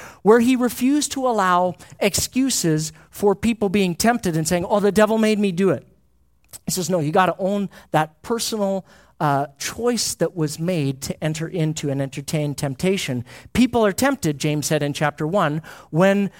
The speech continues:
by their own desires they are drawn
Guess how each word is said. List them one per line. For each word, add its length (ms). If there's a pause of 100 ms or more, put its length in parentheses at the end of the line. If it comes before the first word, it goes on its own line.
(140)
by 200
their 280
own 420
desires 840
they 140
are 100
drawn 600